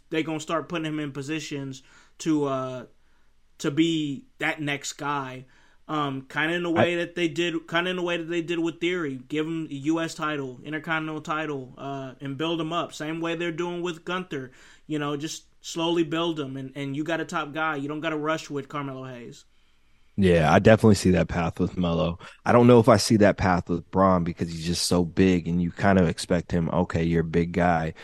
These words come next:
Speaker 1: Yeah.
Speaker 2: You should go against the heavyweights of heavyweights. But, like, then you're talking, "Okay,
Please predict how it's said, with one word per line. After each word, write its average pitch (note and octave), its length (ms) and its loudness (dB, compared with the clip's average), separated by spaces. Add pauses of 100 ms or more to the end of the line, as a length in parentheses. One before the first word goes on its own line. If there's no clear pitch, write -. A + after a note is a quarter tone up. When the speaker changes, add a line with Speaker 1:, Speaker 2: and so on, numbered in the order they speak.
(120)
Speaker 1:
Yeah. D3 240 0
Speaker 2:
You G2 80 8
should F2+ 220 2
go F2 180 6
against E2+ 300 -2
the F2+ 100 4
heavyweights F2 640 2
of E2 80 -4
heavyweights. E2+ 640 0
But, - 240 -2
like, E2 240 -2
then G2+ 160 6
you're G2 100 6
talking, D#2+ 460 0
"Okay, D#2+ 480 0